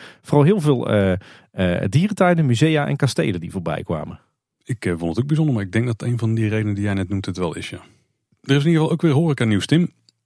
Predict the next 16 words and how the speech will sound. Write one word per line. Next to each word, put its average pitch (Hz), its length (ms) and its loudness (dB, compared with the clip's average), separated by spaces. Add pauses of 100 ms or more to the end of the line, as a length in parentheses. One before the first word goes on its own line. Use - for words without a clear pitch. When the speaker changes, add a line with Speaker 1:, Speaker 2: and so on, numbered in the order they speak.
Speaker 2:
Want 120 200 2
we 104 80 -4
hebben 117 180 2
het 110 80 2
al 110 60 -2
eerder 120 160 0
gehad 104 220 0
over, 98 460 0
eh, 92 60 -6
het 98 160 -8
heldendiner 107 500 0
bij 95 120 2
het 90 80 -2
Wapen 95 300 -2
van 90 100 -2
Ravelijn. 95 520 0